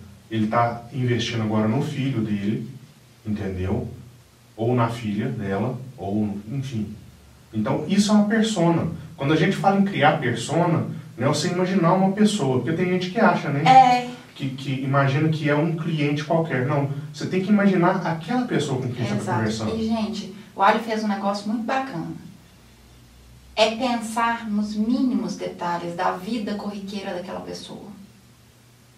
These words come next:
Speaker 2: Por quê? Aí eu vou citar um exemplo. É, eu tava num curso, e aí o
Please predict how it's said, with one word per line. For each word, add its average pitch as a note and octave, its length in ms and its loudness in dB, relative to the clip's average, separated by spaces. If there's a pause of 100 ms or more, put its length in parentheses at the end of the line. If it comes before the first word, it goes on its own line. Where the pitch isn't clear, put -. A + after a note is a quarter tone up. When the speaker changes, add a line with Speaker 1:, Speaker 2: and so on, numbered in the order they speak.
(680)
Speaker 2:
Por D4+ 320 2
quê? - 260 -12 (920)
Aí E3+ 140 -8
eu F3+ 60 -6
vou G#3 120 -6
citar G#3+ 260 -2
um A#3+ 40 0
exemplo. F3 360 -4 (2000)
É, G3 540 -2
eu G3+ 100 -6
tava A3 240 4
num B3+ 140 2
curso, A3 460 0 (1080)
e G#3 140 -2
aí G3 720 2
o F#3+ 420 -8